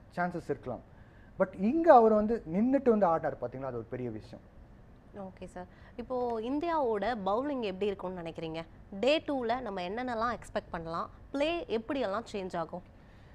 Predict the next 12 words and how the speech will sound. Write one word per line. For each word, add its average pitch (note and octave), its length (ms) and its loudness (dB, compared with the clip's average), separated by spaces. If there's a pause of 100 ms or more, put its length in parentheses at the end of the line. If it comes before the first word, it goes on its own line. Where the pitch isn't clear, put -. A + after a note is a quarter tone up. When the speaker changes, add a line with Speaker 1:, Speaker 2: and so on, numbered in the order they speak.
(680)
Speaker 1:
எனக்கு A#3+ 340 8
தெரிஞ்சு B3+ 160 8
இந்த A3 340 4
பார்ட்னர்ஷிப் G#3+ 520 6
வந்து F3 460 0
இனி E3+ 260 -4
இந்த C#3+ 500 0
டே D#3+ 440 2
எண்ட் F#3 280 2
ஆற E3+ 180 6
வரைக்கும் D#3+ 380 0
போகும். C#3 340 0